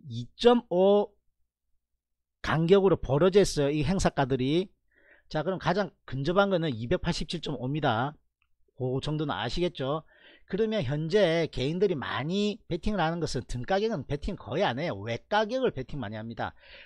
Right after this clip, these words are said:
외가격이란 것은 아직 행사 권한이 없는 가격. 콜 옵션 올라야 된다 했죠? 이백팔십오는 달성됐어요. 그러니까 가격이 높아요. 그렇게 간단하게 생각해야 돼요.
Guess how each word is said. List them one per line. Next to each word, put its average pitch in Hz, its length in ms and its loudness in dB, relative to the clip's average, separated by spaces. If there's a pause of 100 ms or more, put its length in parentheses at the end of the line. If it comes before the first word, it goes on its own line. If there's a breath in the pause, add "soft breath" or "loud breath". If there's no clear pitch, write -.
외가격이란 196 720 0
것은 147 400 -2 (100)
아직 214 580 0 (360)
행사 202 580 4 (1040)
권한이 214 540 6
없는 151 440 0
가격. 160 360 4 (880)
콜 254 240 8
옵션 190 280 0
올라야 247 280 10
된다 185 180 4
했죠? 208 420 6 (380)
이백팔십오는 175 1000 2 (120)
달성됐어요. 185 880 4
그러니까 165 420 2
가격이 165 340 -2
높아요. 180 340 6
그렇게 233 240 4
간단하게 165 320 0
생각해야 170 300 4
돼요. 147 280 2